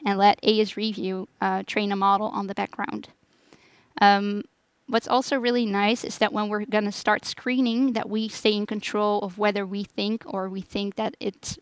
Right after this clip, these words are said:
relevant or it's not relevant at all. And we'll, the machine doesn't make your decisions, you do. And I'll show you how we do that. The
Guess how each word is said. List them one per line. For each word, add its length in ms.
relevant 520
or 180
it's 220
not 180
relevant 400
at 140
all. 260
And 100
we'll, 320
the 140
machine 340
doesn't 260
make 220
your 80
decisions, 720
you 240
do. 300
And 220
I'll 140
show 220
you 420
how 280
we 140
do 220
that. 220
The 280